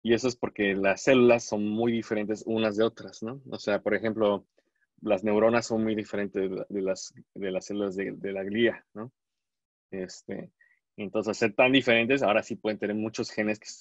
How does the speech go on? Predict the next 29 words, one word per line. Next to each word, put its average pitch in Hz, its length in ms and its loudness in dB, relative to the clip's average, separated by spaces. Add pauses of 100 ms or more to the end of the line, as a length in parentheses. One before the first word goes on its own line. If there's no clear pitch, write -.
(160)
que - 80 -18
están 98 280 -6
diferencialmente 101 680 -4
expresados 98 540 -4
entre 92 200 -10
los 95 160 -4
dos, 95 240 -8 (160)
eh, 101 320 -12
tipos 101 300 -10
de 101 120 -8
células 120 400 -2
o 98 100 -4
dos 98 240 -12
tipos 101 220 -8
de 95 60 -6
muestras. 107 480 -6 (840)
Entonces, 143 280 2
estos 151 140 6
métodos 147 400 6
realmente 127 400 2
no 117 140 0
funcionan 107 480 -4
para 95 360 -2
single 98 260 -8
cell 95 280 -2
R 95 100 0
N 101 80 -6
A 104 40 -8
seq. - 300 -10